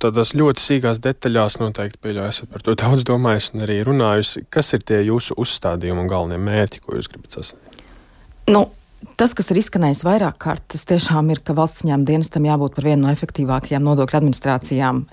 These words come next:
Speaker 2: Eiropā. Tas ir tiešām mans mērķis, un tas nav tik ambiciozs, kā varētu sākumā šķist. Ā, tas, lai to panāktu, tad tur ir vairāk soļi.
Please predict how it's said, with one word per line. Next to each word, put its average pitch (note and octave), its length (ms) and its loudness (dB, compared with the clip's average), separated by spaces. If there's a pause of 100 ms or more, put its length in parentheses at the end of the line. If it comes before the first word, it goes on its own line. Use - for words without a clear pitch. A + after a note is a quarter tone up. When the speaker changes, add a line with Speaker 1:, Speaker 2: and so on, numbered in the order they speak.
Speaker 2:
Eiropā. C#3 460 2 (240)
Tas D#3+ 180 -2
ir C#3+ 140 2 (320)
tiešām E3+ 340 2
mans C3+ 240 0
mērķis, F3+ 480 0
un D3 160 2
tas - 240 0
nav F3 360 4 (180)
tik D#3+ 240 -2
ambiciozs, D#3 760 0
kā C#3 160 -4
varētu C3+ 380 0
sākumā B2+ 420 0
šķist. - 400 -2 (720)
Ā, C#3 320 4 (1400)
tas, G3+ 240 4 (240)
lai F3 160 4
to E3+ 80 0
panāktu, G3 800 2 (100)
tad F3 120 -4
tur E3+ 120 2
ir C3+ 80 0
vairāk C#3+ 400 0
soļi. - 380 -6